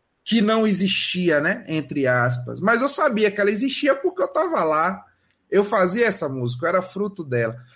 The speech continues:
Eu conhecia esse outro, esses outros mundos musicais, esses outros vocabulários, né? É, e, e, e eu acho que justamente essas tensões,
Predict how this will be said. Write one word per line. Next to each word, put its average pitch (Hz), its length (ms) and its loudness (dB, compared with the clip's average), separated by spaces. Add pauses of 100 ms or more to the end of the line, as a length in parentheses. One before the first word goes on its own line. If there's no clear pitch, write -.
(180)
Eu 170 140 0
conhecia 226 560 0
esse 214 300 0
outro, 214 640 4
esses 185 340 -2
outros 196 420 0
mundos 170 380 -10
musicais, 156 680 -4
esses 160 280 -8
outros 170 320 -6
vocabulários, 147 1160 -4 (560)
né? 123 360 -4 (440)
É, 107 840 -4 (1080)
e, 123 1000 -2
e, - 80 -12
e 143 40 -4
eu 147 120 2
acho 190 200 0
que 208 280 -8 (280)
justamente 190 920 0
essas 175 340 -2
tensões, 143 960 -8